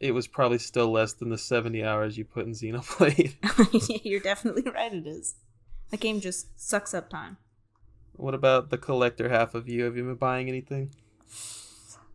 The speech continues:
Speaker 2: I have. Um, recently, I went to Walmart, you know, on those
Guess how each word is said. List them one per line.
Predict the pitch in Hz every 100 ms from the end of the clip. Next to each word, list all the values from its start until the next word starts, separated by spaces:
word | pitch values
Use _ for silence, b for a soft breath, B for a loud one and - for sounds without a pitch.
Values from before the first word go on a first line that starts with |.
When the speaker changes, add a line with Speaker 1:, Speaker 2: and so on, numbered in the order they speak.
| -
Speaker 2:
I | - 220 233
have. | 233 - 233 269 302 320 - _ _ _ _ _ 190
Um, | 196 185 175 175
recently, | 220 247 285 269 262 -
I | 190
went | 196 196
to | 214
Walmart, | 196 185 170 160 175 - _ -
you | 180
know, | 165
on | 165 170
those | 170 160 170